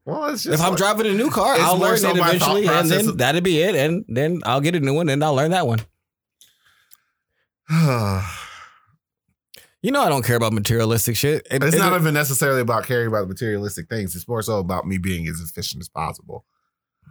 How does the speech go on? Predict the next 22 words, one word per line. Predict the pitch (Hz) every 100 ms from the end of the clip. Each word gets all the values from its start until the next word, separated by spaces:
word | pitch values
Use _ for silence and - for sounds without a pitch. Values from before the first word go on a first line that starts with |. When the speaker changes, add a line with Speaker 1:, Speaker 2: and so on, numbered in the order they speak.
| - - - -
Speaker 1:
Like, | 95
I | 87 107
would | 104
rather | 101 101 92
spend | - 92
a |
little | 87 92
bit | 90 76
more | 92 87
on | 82
the |
front | 78 90 80
end | 71 73
than | 82 76 92
not | 87 -
have | 95 80
to | -
spend | 92 80
any | 80 165
Speaker 2:
Oh, | 262 233
Speaker 1:
any |
Speaker 2:
I | -